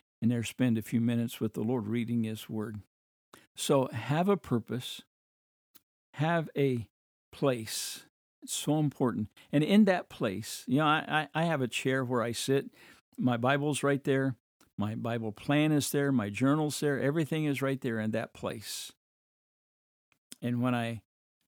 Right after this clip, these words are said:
read the Word of God, when I sit in that chair first thing in the morning, I pick up the Bible and begin to read it. So I have a place. So thirdly,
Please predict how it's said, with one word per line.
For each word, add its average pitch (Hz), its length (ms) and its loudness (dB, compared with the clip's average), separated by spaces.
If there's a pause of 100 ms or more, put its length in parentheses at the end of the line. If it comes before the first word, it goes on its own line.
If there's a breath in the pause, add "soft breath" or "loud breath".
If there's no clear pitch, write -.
(120)
read 156 260 4
the 160 140 4
Word 143 160 2
of 123 180 -2
God, 110 300 -4
when 110 140 -4
I 110 40 -6
sit 160 340 2
in 175 120 2
that 170 180 -2
chair 123 300 -4
first - 320 -2
thing 131 160 2
in 127 100 2
the 127 60 4
morning, 113 460 0 (360)
I 117 80 -8
pick 123 260 -4
up 127 160 -2
the 123 100 -2
Bible 113 380 -4
and 113 120 -2
begin 113 340 -4
to 117 140 -6
read 113 240 -4
it. - 120 -10
So 127 160 -2
I 117 40 0
have 180 180 0
a 165 80 0
place. 123 280 -2
So 160 160 2
thirdly, 156 520 2